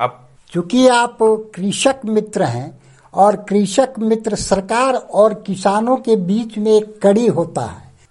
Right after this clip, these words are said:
Speaker 2: तो इतने जिल्लत झंझट उठाकर किसानों ने पंजीयन कराया, फिर ई के वाई सी कराया, बावजूद भी उन्हें पैसा नहीं मिला, तो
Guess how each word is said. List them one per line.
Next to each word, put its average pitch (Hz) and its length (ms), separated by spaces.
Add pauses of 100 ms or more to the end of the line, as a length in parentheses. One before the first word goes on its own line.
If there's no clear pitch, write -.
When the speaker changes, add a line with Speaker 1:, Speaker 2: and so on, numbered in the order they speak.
(140)
Speaker 2:
तो 233 420 (300)
इतने 233 420
जिल्लत 220 580
झंझट 196 560
उठाकर 226 640 (200)
किसानों 214 500
ने 226 160
पंजीयन 208 640
कराया, 214 560 (300)
फिर 226 300 (500)
ई 226 240 (140)
के 220 160
वाई 220 320
सी 220 220
कराया, 214 540 (320)
बावजूद 220 540
भी 226 180
उन्हें 226 300
पैसा 220 640
नहीं 185 360
मिला, 190 320 (580)
तो 233 480